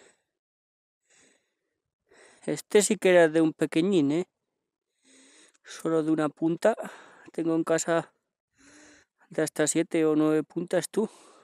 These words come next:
Y este que es de una punta casi está más guapo.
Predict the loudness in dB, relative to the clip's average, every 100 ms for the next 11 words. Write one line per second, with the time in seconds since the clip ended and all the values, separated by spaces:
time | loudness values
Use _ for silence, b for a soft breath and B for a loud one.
0 | b _ -4 -4 -2 -4 -2 -2 -2 -4
1 | -4 -6 -4 -8 -8 -8 -8 -6 -6 -6
2 | -10 -12 -14